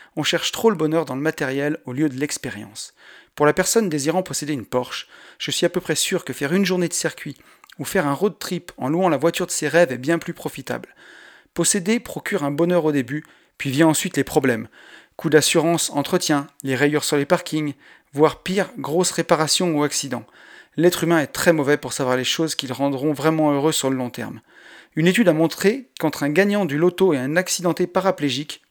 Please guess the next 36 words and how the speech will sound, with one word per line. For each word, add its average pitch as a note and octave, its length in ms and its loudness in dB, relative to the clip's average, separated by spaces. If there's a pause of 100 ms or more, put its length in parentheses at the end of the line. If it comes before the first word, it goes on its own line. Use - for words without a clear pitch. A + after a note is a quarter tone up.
au C#3 80 -2
bout C3 160 -4
d'un F3 220 4
an, E3+ 160 0 (360)
leur C#3 120 2
niveau D#3+ 220 4
de D#3 40 -6
bonheur D#3 280 4
était C#3 160 -6
pareil. A#2+ 460 -2 (420)
Entre - 200 -4
parenthèses, D#3 420 0
revenu D#3 280 2
à D#3+ 40 4
la C#3+ 100 0
normale. B2 380 -4 (540)
Voire C#3+ 180 2
même F#3 180 4
la D#3 100 2
personne E3+ 320 0
en C3 60 -2
fauteuil D#3+ 380 2
est B2+ 60 2
légèrement E3+ 380 2
plus D#3+ 240 -2
heureuse. C#3+ 340 -2 (380)
Après D3 240 0
avoir C#3 240 2
frôlé E3 260 2
la C3+ 100 2
mort, C3+ 420 -2
on B2+ 120 -4
apprécie C#3 360 -6
plus - 280 -8
la C#3 100 -2
vie. A2 180 -10